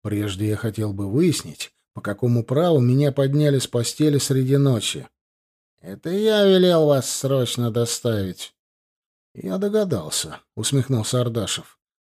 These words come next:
"Думаете, я не смогу подготовить жалобу на ваши действия? Смогу, поверьте.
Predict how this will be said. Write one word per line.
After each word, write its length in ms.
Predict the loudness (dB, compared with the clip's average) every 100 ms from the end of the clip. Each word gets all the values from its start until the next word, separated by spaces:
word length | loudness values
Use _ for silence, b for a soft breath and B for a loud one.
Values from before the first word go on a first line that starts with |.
| _ -6
"Думаете, 520 | -2 0 0 0 0
я 120 | 2
не 100 | 0
смогу 340 | 0 0 0
подготовить 580 | 0 -2 -2 0 2 2
жалобу 440 | 0 2 2 2 0
на 160 | 0
ваши 280 | 0 -2 -2
действия? 580 | 0 0 0 -6 -10 -10
Смогу, 460 | -8 -6 -2 -2 -2
поверьте. 640 | 0 0 0 -4 -12